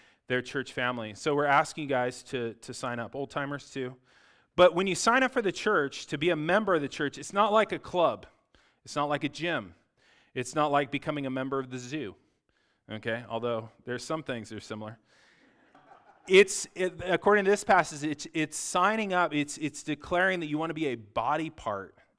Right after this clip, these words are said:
an organ in a body. And Paul takes it a step further here. He says, "If the church is the body of Christ, then each of us has been designed by God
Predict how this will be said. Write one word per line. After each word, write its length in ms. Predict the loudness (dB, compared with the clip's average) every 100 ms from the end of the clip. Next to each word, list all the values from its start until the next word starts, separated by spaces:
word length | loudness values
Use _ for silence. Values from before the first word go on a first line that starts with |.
| -12
an 140 | -12 -10
organ 500 | -6 -4 -4 -8 -14
in 160 | -12 -16
a 40 |
body. 460 | -12 -14 -14 -18 _ _ _ _ -10
And 80 | 6
Paul 180 | 6
takes 300 | 8 2 0
it 80 | 0
a 40 | -2
step 240 | 0 2
further 260 | 2 2 2
here. 80 |
He 60 | 0
says, 260 | -2 -6 -6 -18 -10
"If 140 | -4 0
the 120 | 0
church 500 | 0 -4 -2 -2 -4
is 180 | -6 -6
the 80 | -2
body 340 | 4 4 2
of 140 | -4
Christ, 440 | -2 2 4 2 -4
then 180 | -6 -6
each 320 | -8 -6 0
of 120 | 4
us 260 | 6 6 2
has 160 | -6
been 180 | -4 -6
designed 440 | -4 0 2 2 2
by 120 | 2
God 320 | 4 4 2